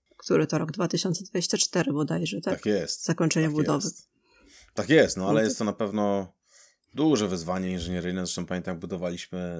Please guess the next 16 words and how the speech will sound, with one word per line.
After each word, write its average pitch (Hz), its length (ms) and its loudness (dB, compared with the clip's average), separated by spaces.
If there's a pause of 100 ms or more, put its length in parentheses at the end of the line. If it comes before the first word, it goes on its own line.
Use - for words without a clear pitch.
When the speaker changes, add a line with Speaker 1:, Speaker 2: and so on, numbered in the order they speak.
(460)
Speaker 2:
y, 82 120 -14
T 95 140 -6
dwa. 90 480 -4 (180)
No 98 280 -8
to 98 140 -6
jednak 90 400 -8 (540)
jest 104 460 8
to 82 240 0
cała 92 440 2
masa 90 960 -2
zaangażowanych 90 880 -4
ludzi, 92 720 -4
e, 85 380 -8
fachowców. 85 560 -8
Ja 82 80 -2
tylko, 80 480 -10